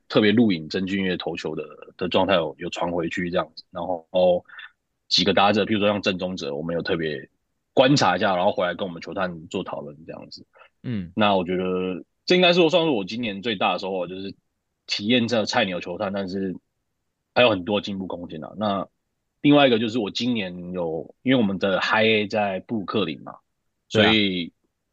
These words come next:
Speaker 1: 我可以很轻松的就可以去我们 High A。那我今年就是 regularly，因为 Parada 在 High A 嘛，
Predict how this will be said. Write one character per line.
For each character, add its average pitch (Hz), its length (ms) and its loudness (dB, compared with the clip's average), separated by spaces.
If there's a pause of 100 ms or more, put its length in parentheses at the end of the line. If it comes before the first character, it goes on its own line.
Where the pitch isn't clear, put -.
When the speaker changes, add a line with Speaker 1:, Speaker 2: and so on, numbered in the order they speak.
Speaker 1:
我 104 100 -4
可 113 140 2
以 117 80 4
很 87 560 -6
轻 127 240 4
松 135 160 6
的 98 60 2
就 104 100 -2
可 101 80 2
以 87 40 0
去 - 120 -6
我 82 60 -4
们 76 100 -12
High 76 260 -8
A。 82 60 -16
那 123 100 4
我 98 80 4
今 113 160 2
年 98 140 2
就 95 60 -2
是 98 240 -2
regularly， 90 680 0
因 101 40 -8
为 120 80 4
Parada 107 380 4
在 98 120 -2
High 85 320 -2
A - 20 -16
嘛， - 120 -20